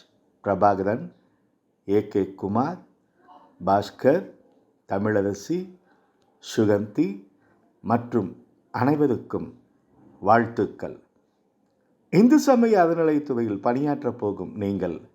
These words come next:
அனைவரும் சைவமும் வைணவமும்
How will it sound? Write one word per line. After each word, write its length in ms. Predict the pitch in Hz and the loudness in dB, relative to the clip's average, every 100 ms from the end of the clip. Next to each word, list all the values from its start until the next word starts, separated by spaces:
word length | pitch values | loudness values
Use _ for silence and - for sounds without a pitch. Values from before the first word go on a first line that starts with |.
| _ _ _ _ - | _ _ _ _ -6
அனைவரும் 680 | 98 117 117 113 135 175 - _ _ _ | 0 2 2 2 -2 -8 -18 _ _ _
சைவமும் 840 | - 113 110 113 107 120 196 - _ _ _ _ _ _ | -12 -2 2 2 0 -2 -4 -12 _ _ _ _ _ _
வைணவமும் 680 | 92 107 113 107 104 120 165 | -2 2 2 0 -2 -4 -6